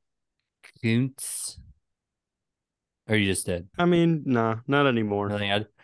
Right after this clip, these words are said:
Speaker 2: He,
Speaker 1: All right.
Speaker 2: he's a good prospect just from
Speaker 1: Yep.
Speaker 2: a physicality perspective, but who knows what he could do at the N F L level? He only played at Old Dominion.
Speaker 1: Yeah.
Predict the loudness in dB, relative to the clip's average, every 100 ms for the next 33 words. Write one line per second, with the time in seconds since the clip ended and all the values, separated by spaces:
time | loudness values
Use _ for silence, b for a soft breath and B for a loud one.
0 | b 2 4 6 4 4 2 2 2 0
1 | 0 -2 -4 -4 -8 -10 -10 -4 -2 -2
2 | -2 -6 -4 -4 -4 -2 0 2 0 -4
3 | -8 -6 -6 -4 -8 -6 -6 -6 _ _
4 | _ _ _ _ _ _ 2 6 4 4
5 | 0 0 0 0 2 0 -2 -2 -2 -2
6 | -2 -2 -2 -2 -4 -4 -6 -4 -6 -6
7 | -6 -4 -4 -6 -10 _ _ _ _ _
8 | _ _ -8 -2 -2 -4